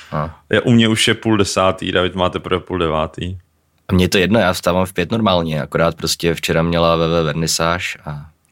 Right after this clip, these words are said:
Speaker 1: my jsme
Speaker 2: Jasně.
Speaker 1: tam hráli s klukama a bylo tam jídlo a pití a,
Speaker 2: Jo.
Speaker 1: a bylo veselo.
Speaker 2: Jo. Veselili jste se.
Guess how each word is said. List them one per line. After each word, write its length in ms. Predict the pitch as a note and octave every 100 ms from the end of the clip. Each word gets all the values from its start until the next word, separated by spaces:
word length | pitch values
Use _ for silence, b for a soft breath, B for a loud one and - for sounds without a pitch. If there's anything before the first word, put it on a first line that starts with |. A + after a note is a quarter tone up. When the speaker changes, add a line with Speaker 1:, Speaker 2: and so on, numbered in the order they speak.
| _
Speaker 1:
my 60 | -
jsme 140 | D#2+
Speaker 2:
Jasně. 20 |
Speaker 1:
tam 160 | D#2+ D#2+
hráli 320 | D2+ D#2+ D#2+
s 80 | -
klukama 520 | E2 D#2+ D#2+ D#2+ E2
a 80 | -
bylo 200 | C#2+ D2
tam 180 | D#2 D2
jídlo 380 | D2+ D2+ E2 -
a 40 |
pití 520 | - D2+ - D2+ D#2 -
a, 140 | D2+ - b b b b -
Speaker 2:
Jo. 120 | E2+ -
Speaker 1:
a 60 |
bylo 200 | E2 E2
veselo. 560 | D2 - - D2+ D2+ E2 - _ _ _ _
Speaker 2:
Jo. 60 | - - _ _ B B B _ -
Veselili 440 | - F#2+ F2 E2+
jste 220 | - -
se. 160 | -